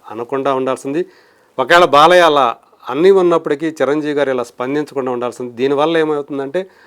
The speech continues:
అభిప్రాయ భేదాలు ఉన్నాయి ఇద్దరి మధ్య అనేటువంటి దానికి మరింత ఊతమిచ్చేటువంటి ఆస్కారం ఏర్పడింది అని చెప్పి చెప్తూ ఉన్నారు. అయితే రాబోయే రోజుల్లో మాత్రం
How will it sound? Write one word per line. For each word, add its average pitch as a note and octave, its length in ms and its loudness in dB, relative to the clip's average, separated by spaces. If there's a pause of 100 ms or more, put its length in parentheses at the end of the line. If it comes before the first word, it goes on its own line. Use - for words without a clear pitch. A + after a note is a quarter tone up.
(100)
అభిప్రాయ F3 560 4
భేదాలు D3 440 0
ఉన్నాయి C3+ 320 -2 (580)
ఇద్దరి C#3 240 0
మధ్య C3 520 -2 (260)
అనేటువంటి C#3+ 500 -2
దానికి D3 500 -2 (260)
మరింత D#3 360 -2
ఊతమిచ్చేటువంటి C#3 1300 -2 (180)
ఆస్కారం C3 540 -4
ఏర్పడింది A#2 640 -6 (1200)
అని C#3 160 -4
చెప్పి C#3 200 0
చెప్తూ C3 360 -4
ఉన్నారు. C#3 240 2
అయితే C#3+ 400 4 (180)
రాబోయే E3 680 4
రోజుల్లో C#3+ 380 -2
మాత్రం C3+ 400 -4